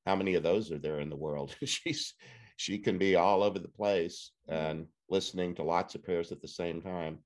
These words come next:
Speaker 1: So as a child, I understood that that was something that was possible in the future for, and Mary is not a divinity in our understanding. She's a p-, human person, um,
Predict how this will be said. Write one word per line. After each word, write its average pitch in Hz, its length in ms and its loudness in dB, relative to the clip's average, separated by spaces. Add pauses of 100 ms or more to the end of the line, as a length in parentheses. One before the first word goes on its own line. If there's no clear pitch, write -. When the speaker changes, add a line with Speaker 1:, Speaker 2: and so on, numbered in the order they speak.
(200)
Speaker 1:
So 87 300 2 (220)
as 110 160 2
a 98 40 -4
child, 98 480 4
I 87 140 2
understood 87 520 -4
that 80 120 -8
that 80 180 -2
was 80 180 -8
something 85 380 -6
that 76 200 -4
was 73 360 -8 (360)
possible 82 600 -2 (100)
in 82 120 -4
the 71 80 -6
future 87 400 -8
for, 78 400 -6 (460)
and 110 160 4
Mary 113 320 6
is 90 160 2
not 90 180 0
a 85 60 -2
divinity 82 580 -2
in 78 100 0
our 80 220 -2
understanding. 80 580 -4
She's - 240 -10 (120)
a - 40 -16
p-, 82 120 -12
human 80 200 -6
person, 85 520 -6 (500)
um, 78 400 -2